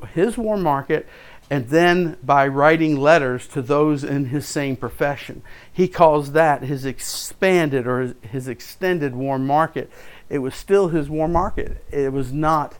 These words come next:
someone that knew him by name, but they knew him by profession. They had that bond, that connection. Like in my case,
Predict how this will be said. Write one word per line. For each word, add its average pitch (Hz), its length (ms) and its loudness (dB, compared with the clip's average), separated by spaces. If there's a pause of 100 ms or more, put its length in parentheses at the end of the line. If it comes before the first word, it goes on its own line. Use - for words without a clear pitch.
(320)
someone 165 380 2
that 131 160 -2
knew 151 180 4
him 151 180 2
by 131 140 2
name, 135 480 0 (380)
but 123 160 -2
they 131 120 2
knew 131 220 2
him 156 180 2
by 135 180 2
profession. 123 680 -4
They 120 140 -2
had 120 240 -2
that 131 220 -2
bond, 127 300 2
that 110 160 -8
connection. 131 600 -4
Like 110 200 -10
in 123 120 -4
my 131 160 4
case, 139 500 -2